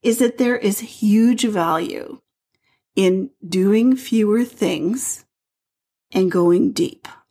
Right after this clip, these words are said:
on the things that you do. And so what I want to challenge you, uh, to do this year, to start the year this way, is to decide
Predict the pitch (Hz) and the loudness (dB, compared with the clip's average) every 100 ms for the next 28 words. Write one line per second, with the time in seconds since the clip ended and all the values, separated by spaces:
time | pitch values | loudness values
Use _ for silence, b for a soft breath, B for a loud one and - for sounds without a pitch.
0 | _ - 165 165 - - - - - - | _ -2 0 -2 -2 -2 -2 -4 -6 -6
1 | 147 160 - - _ _ _ _ _ _ | -4 -6 -8 -12 _ _ _ _ _ _
2 | _ _ _ _ _ 277 254 247 226 240 | _ _ _ _ _ -2 0 2 2 2
3 | 240 - _ _ _ _ 240 233 277 311 | -4 -12 _ _ _ _ -8 0 2 4
4 | 285 269 - 220 - 190 170 185 185 165 | 2 2 0 -2 -2 0 2 2 0 -4
5 | - 240 262 _ _ _ - 190 - - | -4 -6 -10 _ _ _ -8 -4 -4 -4
6 | - 202 190 170 - - - - 123 233 | -2 0 2 2 2 -2 -2 -2 0 -2
7 | - _ _ _ _ _ - 233 - 226 | -6 _ _ _ _ _ -8 -6 -4 -2
8 | 220 - 208 190 202 247 208 - - - | -4 -4 -4 -2 -2 -2 -2 -4 -6 -6
9 | - 269 277 220 _ _ _ _ _ 247 | -4 -4 -4 -6 _ _ _ _ _ -2
10 | 240 - 269 262 269 - 247 233 240 | -2 -2 -2 0 0 0 0 0 -2